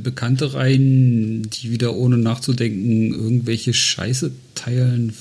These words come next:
wo sie nicht fünf Minuten den Hintergrund der Person recherchiert haben, wo man nach zwei Minuten feststellen könnte, dass die eigentlich nur darauf aus ist, Dreck zu schleudern.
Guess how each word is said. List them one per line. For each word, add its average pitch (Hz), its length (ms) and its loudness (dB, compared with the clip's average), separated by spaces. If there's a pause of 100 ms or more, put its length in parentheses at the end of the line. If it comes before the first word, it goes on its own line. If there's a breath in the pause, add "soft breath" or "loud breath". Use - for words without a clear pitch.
wo 117 140 -4
sie 117 220 0
nicht 120 420 -6
fünf - 680 -4
Minuten 131 760 2
den 123 160 2
Hintergrund 127 760 2
der 110 380 0 (140)
Person 123 420 0
recherchiert 123 580 -4
haben, 117 380 -4 (1400 loud breath)
wo 110 80 -4
man 113 200 -2
nach 107 160 -6
zwei 120 300 -2
Minuten 135 420 4
feststellen 127 680 -2
könnte, 127 380 2
dass 110 260 -6
die 117 180 -8
eigentlich 131 340 -4
nur 131 440 4
darauf 123 360 -2
aus 135 300 -6
ist, 107 160 -8
Dreck 123 380 -4
zu - 160 -10
schleudern. 87 540 -10